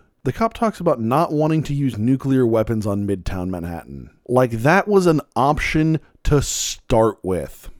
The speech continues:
Nuking, like, half of Manhattan somehow is a viable option in this guy's mind. I'd like to think that he doesn't have his finger on the button, but apparently this is how he feels, that this is the only way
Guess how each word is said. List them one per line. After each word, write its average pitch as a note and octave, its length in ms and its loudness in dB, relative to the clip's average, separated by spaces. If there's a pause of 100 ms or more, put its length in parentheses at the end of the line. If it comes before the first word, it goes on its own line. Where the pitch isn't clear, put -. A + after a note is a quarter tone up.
(180)
Nuking, G#3 680 2
like, C3+ 280 2
half F3+ 380 0
of C#3+ 120 4
Manhattan C3+ 540 2
somehow D3+ 500 2
is A#2+ 120 4
a A#2 100 4
viable A2 640 0
option G#2 340 0
in F#2 100 -4
this F2+ 200 -6
guy's E2+ 340 -4
mind. A#1 420 -14 (300)
I'd C3 160 2
like C#3 160 4
to C#3 80 0
think C#3 160 2
that A#2 140 2
he C3 80 0
doesn't B2 240 2
have A#2 180 2
his G#2+ 160 -2
finger A2 340 2
on G#2 120 0
the F#2+ 60 -2
button, E3+ 480 2
but A2+ 300 0
apparently C3 580 2
this C3 200 0
is B2+ 180 -2
how B2+ 140 4
he C#3+ 120 2
feels, B2+ 420 4
that F2+ 160 -6
this A#2 260 -2
is B2 60 -2
the A#2+ 120 0
only C3 320 2
way C3 180 6